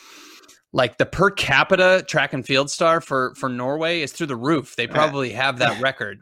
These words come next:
Speaker 1: Like, every eighth person has done something significant in, in track and field in that country.
Speaker 2: All right, who else do you have on your either winners or losers from this meet?
Speaker 1: Well, obviously Carson Warholm, speaking of Norwegian track stars,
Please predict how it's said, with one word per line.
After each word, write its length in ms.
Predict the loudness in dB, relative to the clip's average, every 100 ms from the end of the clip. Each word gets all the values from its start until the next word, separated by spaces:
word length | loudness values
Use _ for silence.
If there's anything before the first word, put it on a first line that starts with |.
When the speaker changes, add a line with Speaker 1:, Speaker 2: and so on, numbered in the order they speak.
| -16
Speaker 1:
Like, 220 | -14 -14 -18 _ _ _ -2
every 380 | 0 2 2 2
eighth 320 | 0 -2 -2 -6
person 560 | -2 0 0 -4 -4
has 520 | -6 -4 -4 -8 -10 -4
done 220 | -2 -2
something 420 | -2 -4 -4 -8
significant 760 | -6 -6 -6 -6 -8 -8 -10 -8
in, 340 | -8 -8 -12 -16 _ -20 -8
in 120 | -4
track 280 | 0 0 0
and 120 | -4
field 280 | -4 -2 -2 -4
in 60 |
that 200 | -10 -12
country. 480 | -8 -8 -8 -10 -12 -12 -20 _ _ _ _ _ _ _ -20
Speaker 2:
All 640 | -20 -20 -20 _ _ 0
right, 120 | 0
who 180 | 4 6
else 200 | 6 4
do 80 | 2
you 80 | 4
have 200 | 6 6
on 240 | 4 2
your 340 | -2 -2 -2 -4
either 240 | -4 -4 -2
winners 340 | -4 -4 -6
or 80 | -8
losers 360 | -8 -8 -10
from 160 | -12 -12
this 200 | -12 -12
meet? 220 | -10 -12 _ _ _ _ _ _ _ -4
Speaker 1:
Well, 160 | 0
obviously 380 | 2 2 0 -6
Carson 380 | -2 -2 -2 -4
Warholm, 400 | -2 -2 -4 -8
speaking 320 | -10 -8 -6
of 180 | -6 -6
Norwegian 540 | -8 -8 -8 -8 -10
track 280 | -2 -2 0
stars, 600 | -2 0 0 0 -6 -8